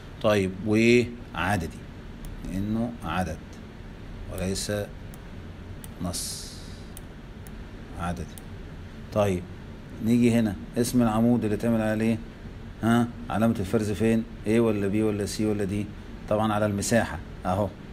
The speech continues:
أهو. ده علامة الفرز. إذن دي. تمام. ودي العمود دي، ونوع الفرز هيبقى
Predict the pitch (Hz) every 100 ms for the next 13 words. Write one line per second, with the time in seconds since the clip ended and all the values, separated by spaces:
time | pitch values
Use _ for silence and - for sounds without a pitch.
0 | - 82 98 101 101 87 87 - - -
1 | - - 90 92 - - - - - 85
2 | 101 92 87 92 87 - - - - -
3 | 110 101 87 - - - - - - 104
4 | 113 127 160 - - - - - - -
5 | - - - - - 87 90 98 123 -
6 | - - - - - - - - 95 98
7 | 110 117 117 117 - - - - - 78
8 | 90 110 160 156 - 80 80 90 92 82
9 | 110 160 180 - - - - 92 101 117
10 | 120 107 92 117 110 98 90 - - -
11 | - - - 87 104 90 85 101 101 101